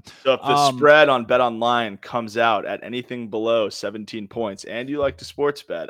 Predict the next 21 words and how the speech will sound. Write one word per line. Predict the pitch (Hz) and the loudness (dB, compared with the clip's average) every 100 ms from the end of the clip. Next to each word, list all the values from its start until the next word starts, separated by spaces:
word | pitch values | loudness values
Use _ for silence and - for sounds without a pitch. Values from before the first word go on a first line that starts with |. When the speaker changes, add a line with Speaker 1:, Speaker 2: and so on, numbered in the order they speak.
| - | -6
Speaker 1:
I | 104 104 | -4 -4
would | 107 | -6
suggest | - 101 107 101 90 - - - _ | -10 -10 -4 -4 -6 -12 -18 -20 _
taking | - 92 113 | -16 -14 -14
the | 110 | -12
Bears. | 95 - - - - _ _ _ _ - | -10 -12 -16 -20 -20 _ _ _ _ -18
Speaker 2:
What | - 208 285 | 0 2 4
was | 302 294 196 | 2 0 2
the, | 196 170 135 | 4 4 4
the | 156 | 4
Villanova | 143 254 180 156 147 | 4 4 4 2 2
game? | 117 107 | -4 -8
'Cause | 107 | -4
I | 170 | -2
remember | 190 156 | 0 0
it | |
was | 127 | -2
just, | 131 - - | -8 -10 -14
uh, | 143 110 | -14 -12
fun, | - 156 | -2 -2
like, | 139 123 | -2 -6